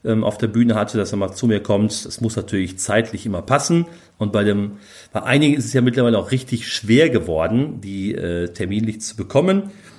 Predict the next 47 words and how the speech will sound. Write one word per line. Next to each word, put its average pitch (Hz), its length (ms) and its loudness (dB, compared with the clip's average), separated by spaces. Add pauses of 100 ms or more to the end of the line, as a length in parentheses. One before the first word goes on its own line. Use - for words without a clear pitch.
(220)
Und, 101 420 -4
äh, 101 180 0
das 101 140 -8
finde 123 200 -2
ich - 80 -14 (100)
einerseits 107 380 0
natürlich 107 400 -6
cool, 214 180 6
dass 139 160 0
sie 123 80 0
so 117 160 2
super 131 220 0
unterwegs 117 440 2
sind. 151 300 -2 (380)
Andererseits 107 480 0
natürlich 107 260 -4
schade, 107 440 4
dass 101 160 0
es - 40 -14
nicht 101 180 -6
klappt. 143 440 0
Aber 95 500 2 (320)
ja, 85 260 2
vielleicht - 680 -2 (340)
haben 104 140 2
wir 90 80 -2
zum - 160 -8
Ende 85 200 2
des 69 120 -4
Jahres 76 260 0
dann 80 140 0
ein - 20 -2
bisschen 76 280 -4
mehr 82 180 2
Glück, 82 280 -2 (360)
dass, - 280 -10
dass - 280 -6
wir 78 260 0 (460)
hier 123 180 4
noch, 117 300 2
äh, 95 380 2
Leute 104 600 4
auf - 80 -8
die 113 100 -4
Bühne 120 280 2
holen 101 220 2
können, 98 420 0